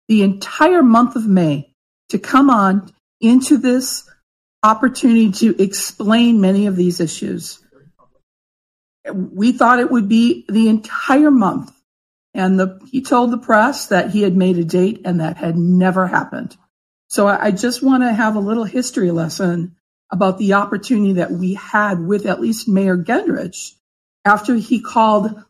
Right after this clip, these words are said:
the last opportunity in March a Stalinist show trial, when you actually reach out to the mayor and say, "We're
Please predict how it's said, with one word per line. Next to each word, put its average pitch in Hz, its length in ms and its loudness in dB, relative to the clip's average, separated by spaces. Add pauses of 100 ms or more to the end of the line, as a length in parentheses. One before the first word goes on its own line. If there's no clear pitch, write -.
(100)
the 185 60 -2
last 202 440 0
opportunity 180 800 -2
in 165 160 -4
March 202 640 -2 (360)
a 180 340 2
Stalinist 220 1000 0
show 233 220 -2
trial, 160 720 -6 (540)
when 180 200 2
you 180 380 0
actually 220 520 -2
reach 269 340 0
out 185 200 0
to - 80 -6
the 180 60 -2
mayor 180 220 0
and 180 100 -2
say, 180 240 0
"We're 196 460 -2